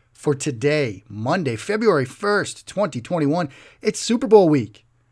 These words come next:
and we're not gonna talk about it today because there's other stuff to get to. Today is our first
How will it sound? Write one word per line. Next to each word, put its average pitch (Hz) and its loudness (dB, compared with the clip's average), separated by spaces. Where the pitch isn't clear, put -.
and 170 0
we're 240 2
not 233 0
gonna 160 -6
talk 127 -2
about 98 -8
it 92 -12
today 87 -18
because 143 -6
there's 151 0
other 147 0
stuff 123 -8
to 123 -10
get 113 -6
to. 90 -16
Today 160 2
is 160 0
our 156 2
first 175 2